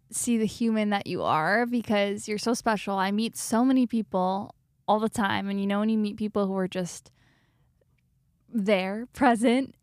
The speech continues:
and so, I don't even have the words. Like, you're just so, you operate from so much heart.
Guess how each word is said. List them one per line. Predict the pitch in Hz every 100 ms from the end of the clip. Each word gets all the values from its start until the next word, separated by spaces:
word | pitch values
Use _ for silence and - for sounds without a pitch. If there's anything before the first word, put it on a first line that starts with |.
| _
and | 240 226 220 233 226 - -
so, | - - - 240 226 240 254 269 285 285 285
I | - _ _ _ _ _ _
don't | 330
even | 302 277
have | 233
the | 220
words. | 202 202 214 180 190 -
Like, | 214 214
you're | 233
just | 220 240 -
so, | - - 226 240 262 285 285 -
you | 269
operate | 247 254 285 302 311
from | - 269 247
so | - -
much | 226 214
heart. | - - - - - -